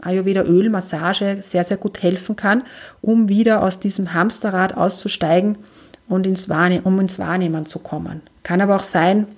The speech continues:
dass ich im ganz feinen Bereich nur arbeite. Das ist intuitives Arbeiten. Zu schauen, was braucht der? Und ihm dabei zu unterstützen, dass er wieder diese Quelle in sich findet, dass er wieder dieses Licht sieht,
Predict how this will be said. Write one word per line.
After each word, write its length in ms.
dass 140
ich 120
im 80
ganz 240
feinen 320
Bereich 400
nur 140
arbeite. 380
Das 180
ist 120
intuitives 760
Arbeiten. 480
Zu 100
schauen, 400
was 140
braucht 420
der? 180
Und 320
ihm 140
dabei 320
zu 120
unterstützen, 640
dass 160
er 180
wieder 440
diese 160
Quelle 400
in 140
sich 260
findet, 480
dass 80
er 160
wieder 200
dieses 320
Licht 280
sieht, 280